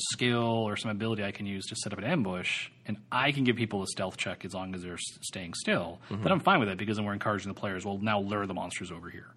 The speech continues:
Speaker 2: Sure.
Speaker 1: you know, or, or wait for the monsters to come by or whatever. But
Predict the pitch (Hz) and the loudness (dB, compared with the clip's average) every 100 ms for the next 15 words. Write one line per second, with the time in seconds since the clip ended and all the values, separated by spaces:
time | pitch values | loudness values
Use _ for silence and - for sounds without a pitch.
0 | - - 95 98 85 - 95 92 107 104 | -8 -2 0 0 -6 -8 -8 -2 0 4
1 | 113 113 110 101 95 - - - 92 85 | 2 2 -2 0 0 -2 -6 -6 -6 -4
2 | 85 80 85 85 87 90 82 - - - | -4 -6 -8 -10 -10 -10 -10 -14 -18 -20
3 | - - - - 101 | -20 -20 -6 2 2